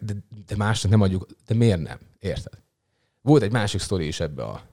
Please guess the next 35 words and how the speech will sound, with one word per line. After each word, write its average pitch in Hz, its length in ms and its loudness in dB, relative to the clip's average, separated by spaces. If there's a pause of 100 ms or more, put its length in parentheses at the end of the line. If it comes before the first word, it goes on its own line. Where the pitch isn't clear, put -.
(640)
ebbe 87 200 -10
a - 80 -10
könyvbe, 123 540 2
hogy, 85 420 -4
ö, 90 120 0 (1000)
lehetett 110 300 2
venni 92 180 0
egy 82 120 -4
előadásra, 82 520 -4 (420)
ö, 62 140 -8 (120)
olyan 92 200 0
jegyet, 85 340 -8
amihez 87 320 -8
járt 80 180 -8
a 78 40 -12
szünetben 69 380 -8
szendvics, - 540 -4 (840)
és - 120 -10
lehetett - 280 0
olyat, 165 180 2
ami, 139 180 2
ami 143 180 0
csak 113 140 0
az 110 100 4
előadásra 82 480 -2
szólt. - 460 -10 (680)
Ö, 101 260 0 (160)
viszont 170 480 0
a 87 440 -6 (120)
cég, 120 160 0
aki 98 160 -2
gyártotta 95 380 -2
a - 20 -4
szendvicset, 202 400 -2
túllőtte. 95 600 -2